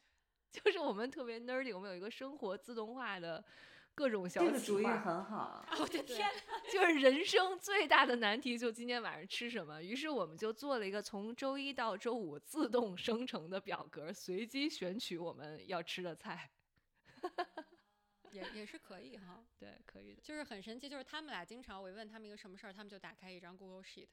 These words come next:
Speaker 3: 然后问另外一个事儿，打开另一张 Google Sheet，<laughs> 就是他俩就是感觉没有 Google Sheet 活不了的这种，这种人啊。嗯，但是，但是这很，很高效，非常 efficient。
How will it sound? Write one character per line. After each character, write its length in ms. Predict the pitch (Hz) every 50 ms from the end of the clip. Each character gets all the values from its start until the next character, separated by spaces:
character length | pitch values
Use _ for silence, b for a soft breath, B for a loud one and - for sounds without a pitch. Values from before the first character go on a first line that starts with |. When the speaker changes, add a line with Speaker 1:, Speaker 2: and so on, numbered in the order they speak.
| 214
Speaker 3:
然 120 | 240 196 202
后 60 | 240
问 160 | 240 285 277
另 80 | 262 269
外 140 | 269 233
一 20 | 208
个 80 | 190
事 80 | 190 214
儿， 40 | 196
打 140 | - 226 160
开 120 | 175 175
另 120 | 190 208
一 60 | 202 180
张 180 | 185 175 170 170 -
Google 220 | 240 196 - 339
Sheet， 160 | - - -
<laughs> 20 | 254
就 100 | - 233
是 60 | -
他 120 | - 285
俩 180 | 285 254 202 185
就 120 | 190 214
是 180 | 214 214 190 180
感 180 | - - 185 180
觉 100 | 202 220
没 120 | 233 247
有 100 | 233 208
Google 260 | - 226 233 240 226
Sheet 240 | 226 - 226 202 190
活 200 | 180 - 185 175
不 60 | 185
了 180 | 208 196 - 202
的 100 | - -
这 120 | - - 175
种， 100 | - - - -
这 100 | - 180
种 100 | 170 - -
人 120 | - - - - 240
啊。 260 | 240 185 175 196 226 _ _ _ _ _ _ _ _ _ _ _ _ _
嗯， 340 | 208 202 196 196 196 208 240 _ _ _ _ _ _ _ _ _ _ _
但 160 | 302 302 311
是， 220 | 294 277 254 277 269
但 160 | - 311 320
是 120 | 320 294 254
这 200 | - - 277 269
很， 240 | 240 - 202 190
很 160 | 185 - 196 185
高 220 | 214 214 214 240
效， 260 | 247 - 240 202 202 214 - _
非 100 | _ 269
常 140 | 254 269 240
efficient。 540 | 220 202 - _ - 208 214 - - 220 240